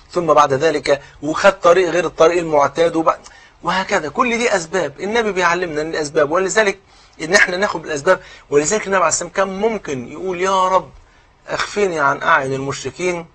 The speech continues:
واجعلني كما فعلت معي في رحلة الإسراء والمعراج، اجعلني في غمضة عيني، بل أقل أكون في المدينة." كان ممكن يحصل ده من غير أي حاجة خالص، لكن النبي بيعلمنا إن إحنا ناخد بالأسباب وتتعلق قلوبنا برب الأسباب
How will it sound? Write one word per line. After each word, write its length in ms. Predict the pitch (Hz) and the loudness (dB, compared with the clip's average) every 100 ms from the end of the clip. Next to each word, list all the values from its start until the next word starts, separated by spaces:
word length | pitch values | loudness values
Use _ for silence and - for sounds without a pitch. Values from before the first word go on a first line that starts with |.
| _ _ _ _ _ _ _ - | _ _ _ _ _ _ _ -8
واجعلني 560 | 127 135 156 175 127 120 | -2 4 4 4 -2 -6
كما 340 | 160 160 143 | -4 -2 0
فعلت 400 | 147 147 156 - | 4 4 4 -2
معي 300 | 147 143 120 | 2 2 0
في 180 | - 139 | -4 -4
رحلة 260 | 139 131 123 | -2 -4 -6
الإسراء 340 | 123 - 160 | -6 -4 -4
والمعراج، 520 | 143 135 135 180 190 - - - | -2 0 4 4 2 -4 -20 -14
اجعلني 420 | 147 160 185 165 | 0 2 2 0
في 200 | 151 170 | -6 -4
غمضة 480 | 151 185 175 151 143 | 2 2 2 -2 0
عيني، 260 | 160 160 147 | 0 -2 2
بل 180 | 180 185 | 2 4
أقل 420 | 165 - 196 135 | 2 4 2 2
أكون 260 | 143 151 | -6 -6
في 100 | 127 | -10
المدينة." 380 | 113 107 101 95 | -6 -6 -6 -12
كان 160 | 101 190 | -8 -6
ممكن 340 | 269 - 214 | -6 -10 -12
يحصل 320 | 185 - 151 | -10 -10 -10
ده 120 | 147 - _ _ _ _ | -12 -16 _ _ _ _
من 140 | 123 | -8
غير 180 | 143 190 | -4 -4
أي 200 | - 165 | -2 -2
حاجة 180 | - 143 | -2 -4
خالص، 320 | - 123 - | -6 -8 -6
لكن 280 | 127 - 139 | -8 -6 -8
النبي 300 | 117 127 110 | -6 -6 -8
بيعلمنا 500 | 104 98 113 127 113 | -8 -6 -6 -6 -8
إن 80 | 113 | -8
إحنا 240 | - 104 | -8 -6
ناخد 340 | 107 185 - 151 | -2 -2 -4 -8
بالأسباب 480 | 151 127 147 190 - - - - | -8 -2 4 4 2 -20 -16 -6
وتتعلق 640 | 117 127 - 123 160 127 | -4 -4 -2 0 -2 -6
قلوبنا 440 | - 117 113 131 110 | -6 -6 -4 -6 -6
برب 340 | 107 123 120 | -2 -2 -4
الأسباب 440 | 107 101 101 113 | -8 -8 0 0